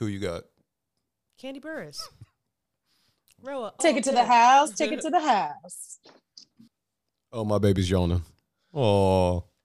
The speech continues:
Speaker 1: gotta get some oxygen to my daughter.
Speaker 2: Hmm. Sorry, <laughs> I'm gonna cut that part out. <laughs> Ugh.
Speaker 1: Yeah, what's next?
Speaker 2: Yeah. <laughs>
Speaker 1: What's next on the topic, y'all?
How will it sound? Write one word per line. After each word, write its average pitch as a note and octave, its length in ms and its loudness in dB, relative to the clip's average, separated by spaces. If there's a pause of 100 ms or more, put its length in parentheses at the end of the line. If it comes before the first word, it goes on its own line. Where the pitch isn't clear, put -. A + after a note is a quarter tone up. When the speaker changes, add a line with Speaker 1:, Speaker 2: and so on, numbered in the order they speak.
(920)
Speaker 1:
gotta G2 160 -4
get G#2+ 100 -4
some G#2+ 180 -4
oxygen G#2+ 500 -4
to A2+ 100 -6
my G#2 140 -2
daughter. G2 300 -2 (280)
Speaker 2:
Hmm. A4+ 340 -6 (640)
Sorry, G#4 760 0
<laughs> - 80 0
I'm G3 60 -10
gonna B3+ 200 -2
cut D4 260 -2
that E4+ 180 -8
part E3+ 180 -14
out. C4 640 -14 (1160)
<laughs> C3+ 220 -14
Ugh. - 60 -14 (920)
Speaker 1:
Yeah, A#2+ 160 -4
what's A2 220 -6
next? G#2 440 -6
Speaker 2:
Yeah. A3+ 240 -4 (400)
<laughs> D4+ 420 -6
Speaker 1:
What's C#3 240 0
next F3 300 2
on C3+ 100 2
the A#2+ 80 2
topic, G2 400 -2
y'all? B2 320 -10